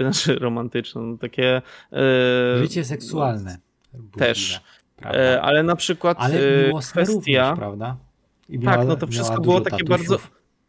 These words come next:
Speaker 1: znaczy to było bardzo zaburzone i tutaj jakby ten film bardziej skupiał się na samej psychice, wydaje mi się, Marilyn Monroe, tak jak wspomniałeś, że ona często była tymi bohaterami w filmie i tak dalej. E, i tutaj w-, chyba to był główny nacisk tego,
Speaker 2: Ale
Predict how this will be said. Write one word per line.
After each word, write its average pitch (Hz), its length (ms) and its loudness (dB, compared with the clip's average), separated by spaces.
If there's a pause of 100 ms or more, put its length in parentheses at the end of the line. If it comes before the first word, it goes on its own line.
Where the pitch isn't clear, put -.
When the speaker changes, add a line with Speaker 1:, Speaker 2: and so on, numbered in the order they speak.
(160)
Speaker 1:
znaczy 147 240 -4
to 190 120 0
było 180 160 -2
bardzo 180 280 -4
zaburzone 170 640 0
i 123 40 0
tutaj 165 260 -6
jakby 160 220 -4
ten 160 160 -6
film 160 220 -8
bardziej 160 260 -4
skupiał 160 340 -4
się 156 180 -2
na 147 180 -4
samej 151 640 -2 (100)
psychice, - 600 -4
wydaje 117 340 -2
mi 120 100 -6
się, - 160 -8
Marilyn 120 300 -4
Monroe, 117 360 -4
tak 131 160 -8
jak 135 120 -4
wspomniałeś, 139 520 -2
że 123 80 -6
ona 120 140 -4
często 123 340 -10
była 123 200 -4
tymi 120 240 -6
bohaterami 127 600 -4
w - 40 -10
filmie 120 360 -4
i 120 60 -8
tak 120 200 -6
dalej. 120 380 0 (480)
E, 127 260 0
i 139 120 -4
tutaj 165 340 0
w-, 151 260 -8
chyba 160 260 2
to 185 160 0
był 143 160 2
główny 127 360 -2
nacisk 123 580 -6
tego, 123 240 -4
Speaker 2:
Ale 120 100 -2